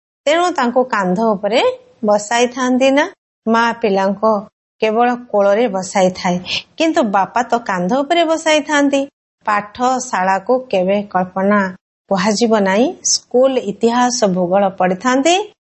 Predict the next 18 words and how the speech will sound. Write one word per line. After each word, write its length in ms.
ତେବେ 220
ଏହାକୁ 360
କ'ଣ 260
କଳ୍ପନା 540
କୁହାଯିବ? 800
ଏହା 280
ମଧ୍ୟ 280
ବିଶ୍ୱର 920
ଇତିହାସ 600
ଭୂଗୋଳ 540
ଅଟେ 300
ନା? 220
ଆଚ୍ଛା, 560
ଧାରଣା 400
ପାଇଁ 220
ମୁଖ୍ୟ 420
ସାରାଂଶ। 600
ଏକ 160